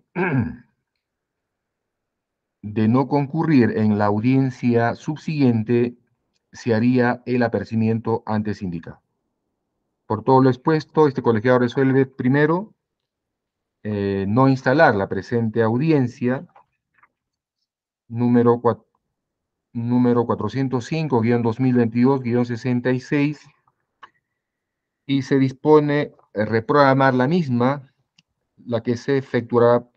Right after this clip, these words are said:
por despacho en el plazo más breve.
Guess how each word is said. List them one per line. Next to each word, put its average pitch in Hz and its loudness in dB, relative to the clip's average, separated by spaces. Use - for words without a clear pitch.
por 117 2
despacho 120 -2
en 107 -2
el 107 -2
plazo 120 -2
más 117 0
breve. 101 -2